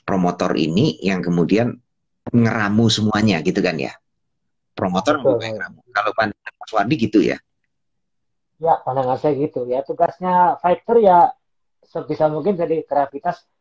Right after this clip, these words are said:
Speaker 2: membangun story-nya gimana ketika kita mau fight. Contoh saya lamar Winardi, apa nih yang membuat rame gitu?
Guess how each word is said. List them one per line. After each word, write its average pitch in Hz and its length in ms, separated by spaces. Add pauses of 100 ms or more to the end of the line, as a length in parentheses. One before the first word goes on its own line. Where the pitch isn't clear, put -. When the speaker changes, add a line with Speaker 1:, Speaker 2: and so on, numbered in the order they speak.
(200)
Speaker 2:
membangun 135 400
story-nya 139 420
gimana 143 540 (400)
ketika 143 240
kita 147 260
mau 147 240
fight. 170 240
Contoh 135 320
saya 143 220
lamar 139 180
Winardi, 135 640 (320)
apa 165 240
nih 127 220
yang 123 260
membuat 123 320
rame 123 400
gitu? 113 140